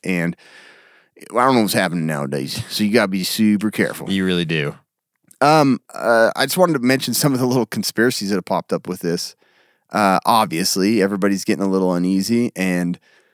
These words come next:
Speaker 1: social media loves to go crazy
Speaker 2: Oh,
Speaker 1: with this
Speaker 2: they
Speaker 1: stuff.
Speaker 2: do. They love
Speaker 1: They're just
Speaker 2: it.
Speaker 1: like, "Oh, I wanna talk about it." Tom Green, I didn't know he's still alive.
Speaker 2: Yeah, man.
Speaker 1: I don't
Speaker 2: He's a
Speaker 1: know
Speaker 2: big
Speaker 1: how many
Speaker 2: TikToker.
Speaker 1: people <laughs> still know. I didn't know. I hadn't seen anything from him.
Speaker 2: Yeah.
Speaker 1: According to Mister Green and his sources, there are three reasons that they have,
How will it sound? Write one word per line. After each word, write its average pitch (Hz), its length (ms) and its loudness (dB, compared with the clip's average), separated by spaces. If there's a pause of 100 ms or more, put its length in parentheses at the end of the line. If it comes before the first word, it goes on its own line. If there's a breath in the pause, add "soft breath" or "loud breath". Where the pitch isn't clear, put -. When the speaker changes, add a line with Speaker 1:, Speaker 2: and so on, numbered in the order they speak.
(160)
Speaker 1:
social 123 320 -4
media 147 400 2 (300)
loves 131 440 4
to 120 80 -2
go 98 160 0
crazy 85 320 -6
Speaker 2:
Oh, - 120 -10
Speaker 1:
with 87 80 -12
this 76 120 -10
Speaker 2:
they 73 80 -8
Speaker 1:
stuff. 80 40 -8
Speaker 2:
do. 98 100 -10 (140)
They 80 60 -14
love 82 200 -12
Speaker 1:
They're 101 80 -2
just 95 120 -6
Speaker 2:
it. 90 100 -10
Speaker 1:
like, 92 80 -10
"Oh, 117 80 -4
I 120 120 -8
wanna 113 120 -10
talk 113 180 -10
about 95 180 -10
it." - 60 -20 (720 soft breath)
Tom 185 240 4
Green, 156 260 4
I 117 60 2
didn't 139 180 2
know 123 100 4
he's 117 100 2
still 131 160 6
alive. 92 480 2 (100)
Speaker 2:
Yeah, 95 160 0
man. 87 260 -2
Speaker 1:
I - 40 -10
don't 120 80 2
Speaker 2:
He's 139 60 4
a - 40 4
Speaker 1:
know 147 60 6
Speaker 2:
big 139 100 4
Speaker 1:
how 143 160 4
many 143 160 4
Speaker 2:
TikToker. - 80 2
Speaker 1:
people 156 260 2
<laughs> - 140 -2
still 160 180 0
know. 123 360 2
I 147 100 0
didn't 123 220 -2
know. 104 180 0
I 104 320 -6
hadn't 127 280 -4
seen 87 180 -6
anything 110 380 -2
from 80 200 -8
him. 80 160 -8 (120)
Speaker 2:
Yeah. 78 200 -6 (440 soft breath)
Speaker 1:
According 165 500 2
to 151 200 -4
Mister 120 400 -2
Green 92 600 0
and 92 120 0
his 85 120 -4
sources, 107 580 -6
there 107 220 0
are 90 60 -2
three 160 360 0
reasons 87 760 -4
that 90 240 -6
they 110 260 2
have, 98 520 -4